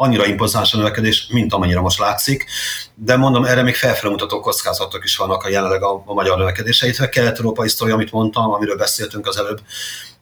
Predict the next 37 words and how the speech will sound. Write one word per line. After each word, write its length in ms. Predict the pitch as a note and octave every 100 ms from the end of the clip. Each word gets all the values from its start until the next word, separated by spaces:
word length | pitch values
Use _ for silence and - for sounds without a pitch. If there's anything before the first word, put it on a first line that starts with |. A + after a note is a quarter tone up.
| -
hogy 300 | A2 G#2 G#2+
a 340 | G2+ G2+ G#2 - G#2
versenyszerű 600 | C#3 - - G2+ - G2
bérfelzárkózás, 1300 | G#2 G2+ F#2+ G2+ F#2+ - F#2 F#2+ F#2+ F#2+ G2+ G#2 - -
ez 200 | G#2 G#2
egy, 160 | G#2+ G2+
ez 180 | A2
egy 120 | B2 -
tartós 460 | B2 G#2 G2 -
folyamat 380 | F#2 F2 F2 -
lesz. 180 | G2 -
Tehát 200 | G#2+ A#2+
emiatt 380 | A2+ A2+ A2 A#2+
én 100 | B2
úgy 120 | A#2
látom, 340 | G#2 - A2+
hogy 200 | A2 G#2
Kelet-Európában 1080 | - A#2+ A2 A2 A#2 - A2+ A2 A2+ A#2 A#2 - - - - _ A2
ugye 260 | A2+ A#2+
tartósan 560 | C3+ A#2+ A#2 F#2+ - G#2+
magasabb 440 | A2 G2 - F#2+
lesz 220 | G2+ -
majd 180 | G2+ F#2+
a 60 | G2
növekedési 640 | G2+ F#2+ F#2+ F#2 - G2
ütem, 300 | G2 A2+ A2+
a 160 | - G2
Baltikumtól 720 | A2 G2 - G#2 G2 F#2+ G2
egészen 360 | F#2+ F#2+ - F2
a 60 |
balkáni 440 | G2+ G2+ - F#2 F2+
országokig 520 | F#2 - F2+ F2+ E2
bezárólag, 600 | F#2+ A2 G2+ A2+ G#2+ G#2
mint 180 | G#2+ G#2
Nyugat-Európában, 880 | F#2 F2+ F2+ F#2+ G2 A2+ A2 A#2+ A2+
ahol 280 | A#2+ A2+
ugye, 200 | G#2+ A2